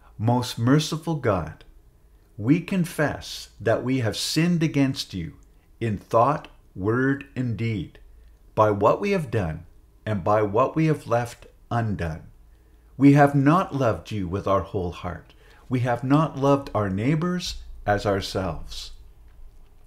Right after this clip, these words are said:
We are truly sorry, and we humbly repent. For the sake of your Son, Jesus Christ, have mercy on us and forgive us,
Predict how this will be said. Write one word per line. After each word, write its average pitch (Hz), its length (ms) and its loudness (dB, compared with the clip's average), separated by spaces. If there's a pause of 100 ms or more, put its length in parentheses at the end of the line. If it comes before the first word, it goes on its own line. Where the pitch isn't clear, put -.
(600)
We 139 160 6
are 143 140 6
truly 175 520 0
sorry, 87 500 -6 (460)
and 127 180 0
we 120 120 -2
humbly 127 520 -2
repent. 107 680 -8 (640)
For 123 180 0
the 120 140 0
sake 185 440 4
of 156 160 -2
your 175 160 4
Son, 147 420 2
Jesus 147 460 0
Christ, - 640 -10 (320)
have 151 280 2
mercy 147 540 2
on 90 180 -2
us - 380 -8 (140)
and 117 180 -2
forgive 110 380 -4
us, - 340 -12